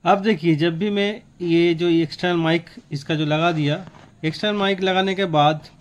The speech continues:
अभी देखिए, यहाँ पे देखिए एक एरो आपको मिलेगा। ये एरो पे क्लिक करने के बाद देखिए, यहाँ पे तीनों ऑप्शन आपको मिल जाए। अगर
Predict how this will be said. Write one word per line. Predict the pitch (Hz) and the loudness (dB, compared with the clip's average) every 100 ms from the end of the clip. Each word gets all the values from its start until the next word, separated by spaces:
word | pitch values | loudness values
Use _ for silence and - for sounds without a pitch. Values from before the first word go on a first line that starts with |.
| - 180 | -8 -2
अभी | 220 | 0
देखिए, | 196 143 113 120 | 2 0 -2 -2
यहाँ | 160 175 | -2 -2
पे | 226 | -4
देखिए | 220 247 | -4 -4
एक | 233 151 | -4 2
एरो | 156 175 | 2 2
आपको | 185 - 165 | -2 -2 -2
मिलेगा। | 135 117 | -2 -2
ये | 123 151 | -4 -4
एरो | 156 147 | -2 -2
पे | 160 175 | -4 -6
क्लिक | 175 175 | -6 -6
करने | 185 185 185 | -4 -4 -4
के | 180 | -2
बाद | 147 131 131 - - - - | -2 -2 -6 -20 -20 -20 -10
देखिए, | 180 190 | -2 0
यहाँ | 202 | 0
पे | 220 | -2
तीनों | 226 220 226 214 | -2 0 2 2
ऑप्शन | - - 196 | 0 -4 -4
आपको | - 214 | -4 -2
मिल | 139 | -2
जाए। | 113 104 110 | -2 -6 -6
अगर | 165 208 | -4 -4